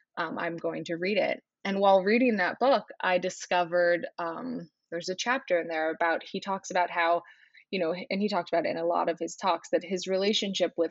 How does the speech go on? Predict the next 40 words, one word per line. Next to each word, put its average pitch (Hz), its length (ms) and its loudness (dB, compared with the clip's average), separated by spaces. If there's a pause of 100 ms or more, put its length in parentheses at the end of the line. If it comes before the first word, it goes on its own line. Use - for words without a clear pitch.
his 208 220 0
father 151 580 0 (600)
was, 165 460 2
um, - 420 -2 (200)
well, 220 120 6
it 208 40 6
was 214 120 2
basically 247 340 4
non-existent 160 680 -6
because 160 340 -2
his 170 180 -2
father 165 340 2
walked 160 340 0
out 175 260 4
when 165 140 -6
he 170 160 -8
was 156 180 -6
born - 440 -6 (760)
and 185 160 -2
left 190 300 2
his 175 200 0
mom 170 340 -2
with 165 240 0 (240)
him 185 320 0
and 170 200 -8
his 170 200 -6
two 180 200 -2
brothers. 156 640 -2 (100)
Um, 156 420 -2 (280)
this - 200 -8
was 170 120 -4
in 170 120 -4
the 170 60 -6
forties. 156 680 2
And 160 340 -4 (220)
so 170 480 2
he 208 260 2
ended 170 240 2
up - 160 -2
in 196 360 0